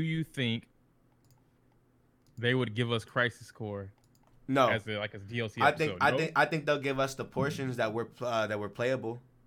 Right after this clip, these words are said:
Speaker 1: From Crisis Core?
Speaker 2: Like, so remember, um, remember when, uh, we were talking, we were,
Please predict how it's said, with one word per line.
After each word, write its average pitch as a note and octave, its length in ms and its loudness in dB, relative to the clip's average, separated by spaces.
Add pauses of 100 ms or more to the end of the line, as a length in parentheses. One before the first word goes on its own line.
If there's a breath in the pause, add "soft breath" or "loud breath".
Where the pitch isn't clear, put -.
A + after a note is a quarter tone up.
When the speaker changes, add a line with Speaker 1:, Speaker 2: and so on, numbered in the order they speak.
(880)
Speaker 1:
From B2 160 -4
Crisis C3 320 0
Core? E3+ 240 -6 (100)
Speaker 2:
Like, C3 120 -2
so D3+ 140 0
remember, D3+ 380 4
um, C3+ 300 8
remember C3+ 340 0
when, C3 200 2
uh, A#2+ 200 2
we A2 120 -2
were A2+ 160 -2
talking, A#2+ 420 -2
we A2+ 100 -4
were, A#2 60 -2